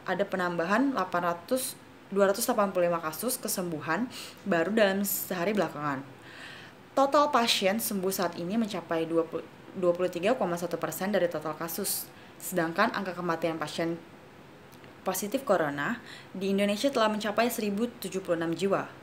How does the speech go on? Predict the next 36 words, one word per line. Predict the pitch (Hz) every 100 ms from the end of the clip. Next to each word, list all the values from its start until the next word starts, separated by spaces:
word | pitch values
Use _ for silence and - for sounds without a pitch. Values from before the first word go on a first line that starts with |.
| - -
Gugus | 214 269 285
tugas | 269 269 -
mencatat | 226 196 170 196 202
ada | 180 170
tiga | 170 165
puluh | 165 165
tiga | 156 156
kasus | 160 156 -
kematian | - 160 160 156
baru | 151 143 185 277
pada | 185 160 151
hari | 131
ini. | 135 139 139 - - - - -
Jadi, | 196 196 269
sampai | 277 220 208
hari | 185 -
ini | 269 196 220
masih | 202 -
ada | 185 196
sebelas | 196 185 - - - 190 196 202
ribu | 202 240
enam | 262 202
ratus | 175 175 226 -
tujuh | 175 175
belas | 175 175
pasien | 170 175
positif | 175 175 170 -
corona | 165 160 190
yang | 233 208
menjalani | 170 156 165
perawatan | 165 156 151 175 214
dan | 175
isolasi | 170 165 151 160
di | 156
tanah | 156 151 131
air. | 165